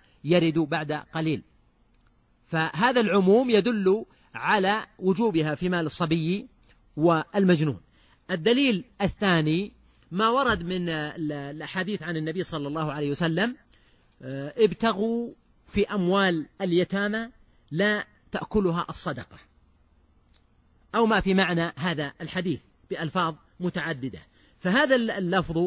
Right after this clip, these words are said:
المرفوع إلى النبي صلى الله عليه وسلم يدل على أن أموال اليتامى فيها صدقة، ولكن هذا اللفظ لا يصح مرفوعا إلى النبي صلى الله عليه وآله وسلم، فقد رواه الطبراني في معجمه الأوسط عن أنس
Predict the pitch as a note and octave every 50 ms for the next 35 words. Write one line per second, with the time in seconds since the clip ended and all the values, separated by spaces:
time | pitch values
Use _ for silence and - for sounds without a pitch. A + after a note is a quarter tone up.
0 | F3 - F3 E3 D#3+ D#3 D3 - - F#3 D#3 C3+ C#3+ D#3 - _ _ _ _ _
1 | - F3 F3 E3+ E3 D#3+ E3 F#3+ E3+ - D#3+ D3 C#3 C#3 D3 D3+ D3+ D3 B2+ D3+
2 | C#3+ C3+ C3 - D3+ D3 D#3 G3+ A#3 B3+ - _ _ - F3+ F#3+ G3 E3+ C4+ C4
3 | A#3+ A3+ A3 G3 D#3 F#3+ G#3 A3 A#3 B3 B3 - - _ _ _ _ _ _ _
4 | _ _ _ _ _ _ - G#3+ A#3 A3 G3+ G3+ D#3+ G3+ F#3 F#3 B3 C#4 C4+ B3+
5 | A#3+ A#3 G3+ - B3 B3 A3+ A3 G3 A#3+ C4+ A#3 A3 G3 - - F#3 D3+ B2+ -
6 | - F3+ - - _ _ _ _ _ _ _ _ - D3+ F#3+ A#3 C4 D4 C4+ -
7 | C#4+ B3 A3+ C4+ C#4 A#3+ B3 A#3 A3+ C4+ C#4 G3+ B3+ B3 G#3+ A3 B3 C4 B3+ A3+
8 | - - A#3 - - G3 G#3 G3 F#3+ F#3+ F3 - G#3+ A3 F3+ G3 G3 F#3 F3+ F3
9 | E3+ D#3+ D#3 D#3+ F#3 F3+ D#3+ - E3 D#3 D3 C#3 C#3 D#3 D3+ C3+ B2 B2 D3 D#3
10 | D3+ C#3 D3 E3+ F3+ F#3 F3 - G3+ D#3+ A#2 F2 - - - _ - - - -
11 | _ - G3 F#3 - A3+ F3+ G#3+ G#3+ A3+ A#3+ A3 G#3+ G3+ - - F3+ F3 E3 E3
12 | E3 E3+ F3+ F3 D#3+ D#3+ D#3+ F#3+ - - - - - - - - _ - G3 F3+
13 | E3+ E3+ D3+ D3 F3+ F3+ F3 D#3 D3+ D#3 D#3 - E3 F3 F3+ F3 D#3+ - - F3+
14 | E3+ - - _ - D#3 F3+ E3+ - G3+ F#3 E3 C#3 - - - - -